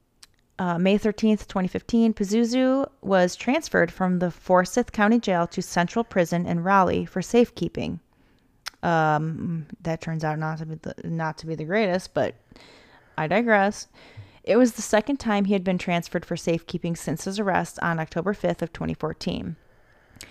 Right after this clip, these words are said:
A transfer for safekeeping can be for three reasons: security, mental health disorders, or medical conditions. October twenty-eighth, twenty fifteen.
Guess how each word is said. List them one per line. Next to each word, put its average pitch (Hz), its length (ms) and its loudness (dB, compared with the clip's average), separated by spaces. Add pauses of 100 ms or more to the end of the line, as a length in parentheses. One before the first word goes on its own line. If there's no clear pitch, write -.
(300)
A 180 300 4
transfer 247 520 4
for 220 140 -2
safekeeping 233 580 0
can 202 140 0
be 202 120 4
for 190 200 -2
three 220 280 0
reasons: 170 480 -2 (360)
security, 190 580 0 (500)
mental 180 460 0
health 196 220 0
disorders, 160 580 -4 (380)
or 175 260 0
medical 170 380 -2
conditions. - 680 -2 (1120)
October 202 360 -2
twenty-eighth, 202 540 0 (160)
twenty 190 380 0
fifteen. 165 920 -2